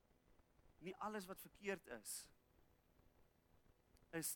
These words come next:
daarso om ons af te breek nie. Dit is om ons juis afhanklik van die Here te hou. Dit is wat gaan ek en jy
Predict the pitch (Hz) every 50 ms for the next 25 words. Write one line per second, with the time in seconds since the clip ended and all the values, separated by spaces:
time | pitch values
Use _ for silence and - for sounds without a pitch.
0 | - - 160 156 151 175 190 190 180 - - 160 135 120 113 113 - - - -
1 | - - - 147 156 160 147 - - 175 175 - - - 151 135 135 127 127 123
2 | - - 113 107 101 - - - - - - - - - - - - - - -
3 | - 147 151 175 160 160 170 170 170 160 139 135 139 160 175 190 196 190 - -
4 | - - - - - - - - - - 156 - - 135 156 170 175 - 185 170
5 | - - 160 151 143 147 147 151 - - 139 135 127 123 117 107 - - - -
6 | - - - - - 147 143 160 135 - - 170 185 - - - 180 - 175 175
7 | - 180 165 156